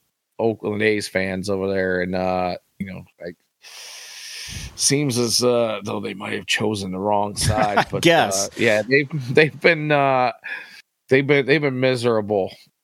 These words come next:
Speaker 1: with their, uh,
Speaker 2: When
Speaker 1: you
Speaker 2: did,
Speaker 1: know,
Speaker 2: when did
Speaker 1: their
Speaker 2: they go
Speaker 1: teams
Speaker 2: there?
Speaker 1: over there.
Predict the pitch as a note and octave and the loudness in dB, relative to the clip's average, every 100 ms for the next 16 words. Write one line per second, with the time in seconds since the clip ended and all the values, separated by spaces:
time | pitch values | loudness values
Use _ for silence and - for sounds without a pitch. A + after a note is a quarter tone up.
0 | _ _ A2+ A2 G#2 A#2+ A2 G#2 G#2 G#2 | _ _ -2 0 2 2 2 2 2 2
1 | G#2 C#3 D3+ C#3 G2+ C3+ D#3 D#3 D3+ C#3+ | 4 4 4 2 2 2 2 2 4 4
2 | E3 F#3+ G#3+ A3 - F#2+ | 4 4 2 0 -4 -6